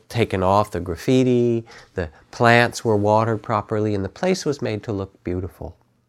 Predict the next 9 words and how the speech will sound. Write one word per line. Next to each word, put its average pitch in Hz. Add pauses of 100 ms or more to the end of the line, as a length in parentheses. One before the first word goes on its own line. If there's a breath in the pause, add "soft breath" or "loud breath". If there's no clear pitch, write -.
(560 loud breath)
At -
the 110
end 131
of 139
a 131
year, 101 (920 loud breath)
the 95
statistics -
were 87